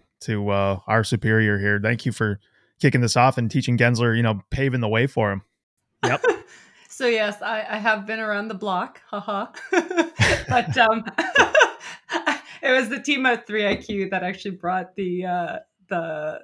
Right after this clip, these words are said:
Speaker 3: the, the first Bitcoin fund to fruition in Canada. And
Speaker 1: And
Speaker 3: that
Speaker 1: humility,
Speaker 3: did
Speaker 1: too. Wow.
Speaker 3: <laughs>
Speaker 2: Yeah.
Speaker 3: That did <laughs> pave the way for the entire E T F industry here. And, and I think that's a pretty cool story from the perspective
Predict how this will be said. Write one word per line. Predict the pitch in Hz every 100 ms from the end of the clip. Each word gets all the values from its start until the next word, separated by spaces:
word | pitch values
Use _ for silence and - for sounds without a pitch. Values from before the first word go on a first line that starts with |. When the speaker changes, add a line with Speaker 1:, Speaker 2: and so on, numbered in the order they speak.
| -
Speaker 3:
the, | 190 180 -
the | 170 185 190 190
first | 294 349 - - _ _ -
Bitcoin | 247 - - 262 226 226
fund | 196 190 196 190 -
to | 214
fruition | 196 208 196 190 196
in | 170 175
Canada. | 175 190 190 170 170 165
And | - 170 165 160
Speaker 1:
And | 117 147
Speaker 3:
that |
Speaker 1:
humility, | 156 117 117 135 107
Speaker 3:
did | 92
Speaker 1:
too. | 113 107
Wow. | 98 104 101 - _ _ _
Speaker 3:
<laughs> | - - 679 - - 679 - 220
Speaker 2:
Yeah. | 196 185 180
Speaker 3:
That | - 294 233
did | 302 277
<laughs> |
pave | - 330 330 - - 554 - 523 466 -
the | 466 381 466
way | 320 294 294 - - -
for | - 247
the | 240 240
entire | 233 269 226 240
E | 220 214
T | 233
F | 196 202
industry | 202 214 - 202
here. | 196 202 180 170 -
And, | 185 175
and | 170
I | 190
think | 196 269 269
that's | 214 202
a |
pretty | 175 220
cool | 202 208
story | 196 - 180 185
from | 185 180
the |
perspective | 170 208 202 185 185 202 185